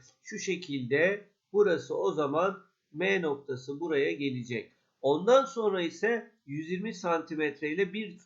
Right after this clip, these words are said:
tam tur atacak. Bakın yüz yirmi santimetrede de M yine buraya gelecek. Ondan sonra yüz yirmi santim yok. O zaman değdiği iki nokta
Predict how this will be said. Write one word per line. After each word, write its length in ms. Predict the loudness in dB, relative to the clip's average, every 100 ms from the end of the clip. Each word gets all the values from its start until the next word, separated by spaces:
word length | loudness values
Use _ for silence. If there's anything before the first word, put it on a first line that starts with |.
| _
tam 280 | -4 -4 -4
tur 140 | -2
atacak. 640 | -2 -4 -6 0 0 0 -6 _ -2
Bakın 280 | -2 -2
yüz 200 | -4 -2
yirmi 220 | 0 0 -2
santimetrede 880 | 0 -2 -2 -4 -4 -4 -4 -2
de 100 | -2
M 140 | 0 2
yine 440 | 2 2 0 0
buraya 300 | -2 0 0
gelecek. 600 | 0 -2 0 2 0 -2 _ _
Ondan 440 | 0 2 6 8 8
sonra 360 | 4 -2 0
yüz 320 | 0 -2 -4 -4
yirmi 220 | -4 -4
santim 560 | -2 -2 -2 -6 -8
yok. 440 | 0 2 2 0 _ _
O 140 | -2 0
zaman 440 | 0 0 -2 -2
değdiği 480 | -2 -2 -2 -4 -4
iki 320 | -8 -8 -4
nokta 640 | -4 -4 -6 0 0 0